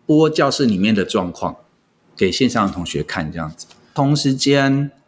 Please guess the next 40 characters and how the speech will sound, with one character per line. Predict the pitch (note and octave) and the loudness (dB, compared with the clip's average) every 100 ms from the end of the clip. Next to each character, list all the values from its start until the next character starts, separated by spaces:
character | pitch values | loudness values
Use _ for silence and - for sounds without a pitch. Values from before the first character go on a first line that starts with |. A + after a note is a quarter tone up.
| - | -4
我 | G#2+ | 2
就 | B2+ | 4
用 | D3 C3 | 6 4
一 | C3+ | 2
台 | A2+ F#2 F#2+ | -2 -4 -4
iPad | B2+ C3 B2+ | -4 -2 -4
的 | G#2 | -4
账 | A2+ G#2+ | -4 -2
号 | G2+ | -2
去 | G2 G#2 - | -2 -6 0
登 | D3 D#3 | 2 4
入 | D#3 B2+ - _ | 4 2 -2 _
Google | A2 A2 | 0 4
Meet | A2+ G#2 | 4 2
的 | F#2 | 0
会 | G2 F#2 | -2 -4
议 | |
室， | F2 - D2+ _ _ _ _ - | -4 -6 -8 _ _ _ _ -4
然 | A2 | -2
后 | D#3+ D3+ | 0 -2
这 | D3+ | -2
台 | C3 A2+ A#2+ | -2 -2 -4
iPad | C3+ A2+ | -4 -6
也 | F#2 | -6
会 | F#2 B2 | -2 -4
接 | B2 B2 B2+ | 0 2 2
上 | B2+ C#3 A#2 F2+ _ _ | 2 -2 -2 -4 _ _
教 | D3+ | 0
室 | D3+ | 2
里 | C3 | 2
头 | F#2+ | 0
投 | G2 G#2 | 0 -2
影 | F2 | -2
机。 | - F2+ - _ _ _ _ - | -4 -6 -8 _ _ _ _ -10
当 | - E3+ | -4 0
我 | A#2+ | 0
在 | C#3+ C#3 B2 G#2 - | 0 0 0 -2 -4
这 | D#3 | -2
台 | B2+ A2 | -2 -2
iPad | B2 A2 | -2 -4